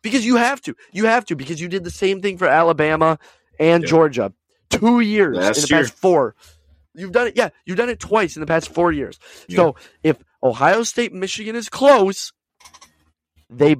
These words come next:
Speaker 1: best both better be in. And you know what? Fuck the Big twelve. Fuck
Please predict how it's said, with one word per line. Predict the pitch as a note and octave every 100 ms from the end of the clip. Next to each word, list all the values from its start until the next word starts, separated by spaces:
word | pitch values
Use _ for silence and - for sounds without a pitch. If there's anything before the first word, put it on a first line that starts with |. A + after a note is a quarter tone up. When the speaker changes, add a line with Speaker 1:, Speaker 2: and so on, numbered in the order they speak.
| G#2 _
Speaker 1:
best | - D#3+ F#3+ - C#3+
both | A#2 C#3+ D#3+ C#3+
better | B2 D3 D3
be | C3 C3+
in. | B2 G#2 F#2 _ _
And | - D3
you | E3
know | F#3
what? | A3 -
Fuck | - - A#2 F3 F3+
the | A#3+
Big | G#3 A#3+ G3
twelve. | E3 D3+ D3 D3+ D3 _ _ _ _ _ _ _ -
Fuck | D3+ G3